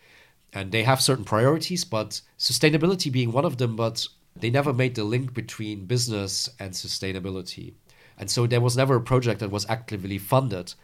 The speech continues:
And unfortunately, at that time, our project was also seen, even in the comments that we got, there was, there was not seen an urgency in the research that we would be doing,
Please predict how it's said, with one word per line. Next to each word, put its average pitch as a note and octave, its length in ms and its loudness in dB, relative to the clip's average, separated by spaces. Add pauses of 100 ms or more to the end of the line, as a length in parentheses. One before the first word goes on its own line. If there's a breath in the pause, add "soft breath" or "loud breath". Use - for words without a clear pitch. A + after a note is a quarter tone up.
(360 soft breath)
And G#2 240 -4 (180)
unfortunately, A2+ 500 0
at G#2+ 60 0
that A#2 160 2
time, B2 380 0 (100)
our A2+ 160 6
project A#2 400 2
was G#2+ 140 0
also F#3+ 260 2
seen, G2+ 520 -2 (200)
even D3 180 2
in A2+ 100 2
the A2+ 60 0
comments A#2 520 -2
that G#2+ 180 -6
we G#2+ 100 -4
got, D3+ 380 -2 (460 soft breath)
there B2 80 2
was, B2+ 280 4
there B2+ 120 0
was B2 180 2
not C#3+ 160 2
seen D3 180 0
an A#2 140 2
urgency A2+ 640 2
in G2 220 -8
the G2+ 100 -2
research B2 360 -2
that F#2+ 140 -6
we G#2 100 -2
would G2+ 180 -4
be F#2 100 -6
doing, F#2 380 2